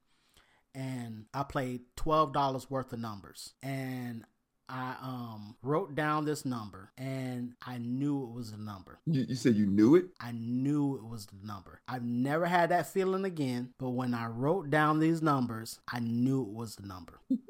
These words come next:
Speaker 1: And, and, and I said, "I'll play a couple dollars on it."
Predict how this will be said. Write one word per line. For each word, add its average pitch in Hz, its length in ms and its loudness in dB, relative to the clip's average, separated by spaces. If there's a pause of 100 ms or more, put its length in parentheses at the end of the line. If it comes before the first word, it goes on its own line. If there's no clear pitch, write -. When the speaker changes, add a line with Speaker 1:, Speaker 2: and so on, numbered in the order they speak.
(840)
Speaker 1:
And, 156 280 2
and, 160 340 6
and 156 180 0
I 160 120 4
said, 139 500 0 (100)
"I'll 135 140 -2
play 147 260 0
a 135 40 0
couple - 300 -8
dollars 123 420 -4
on 120 180 -4
it." 135 80 -4